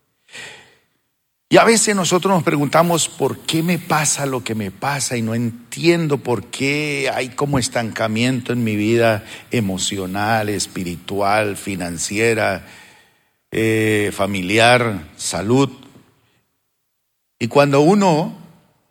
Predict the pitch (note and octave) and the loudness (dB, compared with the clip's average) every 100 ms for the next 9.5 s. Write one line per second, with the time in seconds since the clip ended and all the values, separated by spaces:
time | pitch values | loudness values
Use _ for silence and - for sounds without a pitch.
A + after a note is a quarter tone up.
0 | _ _ B2 A#2+ - F3 F#3+ F#3+ - C#3 | _ _ 0 0 0 2 4 4 2 0
1 | C3+ C3 C#3+ D#3+ - F3+ F3 D3 B2 C3 | 0 2 2 0 -2 -2 -2 -2 0 2
2 | C#3+ A#2 A#2 A#2 A2 G#2+ B2 C#3+ C3 B2 | 2 0 -4 -2 0 2 2 2 0 0
3 | A2+ F#2+ G#2+ G2+ G2 - B2+ C3 B2+ A2+ | 0 -2 -4 -4 -4 -4 -2 -2 -2 -2
4 | A2+ G#2 F#2 G2 - _ _ _ _ _ | -2 -2 -4 -10 -16 _ _ _ _ _
5 | - D3+ F3 D3+ - D3+ E3+ E3 C3+ A#2+ | -2 0 2 0 0 0 0 0 -2 -2
6 | - D3+ D#3 E3 - B2 C3+ D#3 E3 D#3+ | -2 -2 0 -2 -2 -2 0 2 2 2
7 | E3 C3+ D#3+ C3 C3+ G#2+ B2+ D3+ G#2 A#2+ | 0 -2 -4 -2 -2 0 2 0 0 -4
8 | A#2 - - G#2+ - A2 G#2 - D#3+ D#3 | -6 -10 -6 -6 -2 -4 -2 0 0 0
9 | D#3 C#3 - - G#2 | 0 0 0 0 -2